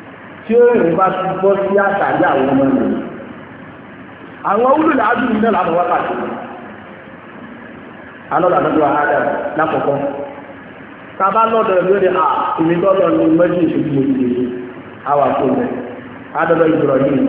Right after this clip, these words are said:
alayhi salatu wa salam. Òun náà ló mú olè gbà wá rẹ̀. Torí pé òun ti sọ àwọn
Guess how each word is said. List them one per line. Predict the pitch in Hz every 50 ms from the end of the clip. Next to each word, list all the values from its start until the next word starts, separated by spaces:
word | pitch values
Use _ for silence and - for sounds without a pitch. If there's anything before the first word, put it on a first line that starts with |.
| - - - - - - -
alayhi | - 131 147 160 156 151
salatu | - 147 139 143 139 143 139
wa | 135 - -
salam. | - 120 117 - 107 - - - - - - - - - - -
Òun | - 156 160
náà | 196 208 202
ló | 202 202
mú | 196 202 196
olè | 185 175 170
gbà | 160 165 156
wá | 160 170 185
rẹ̀. | 180 180 175 180 180 180 - - - - - - - -
Torí | - 185 196 220
pé | - 220
òun | 240 214 185 175 180
ti | 180 180 180 175
sọ | 180 180 175
àwọn | 160 160 160 170